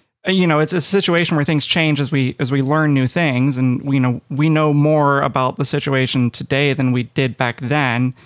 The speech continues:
So it's, it's not a situation where, you know, people are, like, flip-flopping about what to, I mean, I,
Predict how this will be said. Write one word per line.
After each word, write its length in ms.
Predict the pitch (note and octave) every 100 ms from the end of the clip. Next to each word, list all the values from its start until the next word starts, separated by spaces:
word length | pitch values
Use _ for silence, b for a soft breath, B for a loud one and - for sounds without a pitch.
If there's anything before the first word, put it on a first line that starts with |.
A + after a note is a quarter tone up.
| b b -
So 100 | D#3
it's, 160 | C#3 - _ _ _
it's 180 | D3 D3
not 340 | D3+ D#3+ G3
a 60 | G#3
situation 720 | - F3 E3+ D#3+ D3+ C3+ D3+
where, 480 | C#3 C#3 C3+ B2+ A#2+ B B B B -
you 100 | D#3
know, 80 |
people 260 | C#3 D#3+ C#3+
are, 60 | C3+
like, 160 | B2+
flip-flopping 800 | - F3+ F3+ - D#3 C3 C#3 C3
about 240 | B2+ B2+
what 160 | B2+ C#3
to, 100 | - _ _ - C3 _ -
I 80 |
mean, 260 | E3+ D3 C3 _ _ -
I, 100 | E3+